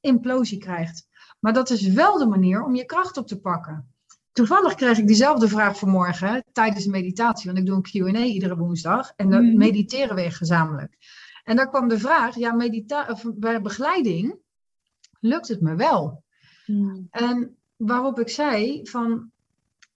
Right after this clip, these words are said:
Speaker 1: eh, de kracht mag vanuit binnen gaan komen. Nu wordt die nog van extern gehaald. Wat je hebt te doen, is dat stiltepunt in jezelf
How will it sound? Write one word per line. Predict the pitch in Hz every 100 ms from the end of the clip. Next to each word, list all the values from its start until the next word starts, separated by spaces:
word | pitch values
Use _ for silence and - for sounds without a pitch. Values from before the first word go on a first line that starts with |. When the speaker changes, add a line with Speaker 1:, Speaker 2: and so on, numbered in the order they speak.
| _ _ _ _ _ _ _ _
Speaker 1:
eh, | 226 208 208
de | 190 190 -
kracht | - 247 320 285 - -
mag | 233 240 - -
vanuit | - 220 214 202 - _ _
binnen | 147 247 320 240
gaan | 190 170
komen. | 175 165 143 - - _ _ _ _ _
Nu | 208 285
wordt | 320 262
die | 240
nog | 208 202
van | 208 196 190 - _
extern | - 269 - 202 175 165
gehaald. | 170 156 135 - - - - -
Wat | 190 -
je | 254
hebt | 240 220
te | 180
doen, | 165 254 359 - _ _ _
is | 226 214
dat | 190 202
stiltepunt | - 311 339 247 - 196 185 -
in | 269 349
jezelf | 285 202 185 220 370 - -